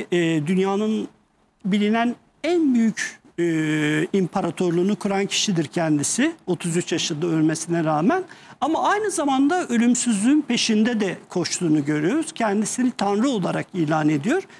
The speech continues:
ve ölümsüzlüğün peşinden koştuğunu da görüyoruz. İşte o yüzden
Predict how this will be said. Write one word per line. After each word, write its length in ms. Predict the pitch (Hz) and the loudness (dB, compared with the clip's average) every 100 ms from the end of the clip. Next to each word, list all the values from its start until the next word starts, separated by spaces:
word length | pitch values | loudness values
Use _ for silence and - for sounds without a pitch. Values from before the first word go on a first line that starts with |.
| - | -6
ve 60 | 277 | -2
ölümsüzlüğün 600 | 285 269 - 247 254 277 | 0 0 0 2 2 2
peşinden 640 | 240 - 220 220 214 220 - | 0 0 2 2 0 -4 -6
koştuğunu 500 | 202 175 208 175 180 | -4 -2 0 0 2
da 80 | 175 | 0
görüyoruz. 600 | 156 143 147 190 381 - - - - - | 0 0 0 0 -2 -6 -20 -20 -20 -10
İşte 140 | 277 | -4
o 120 | 339 | 0
yüzden 480 | 349 294 247 262 262 | 0 0 2 2 0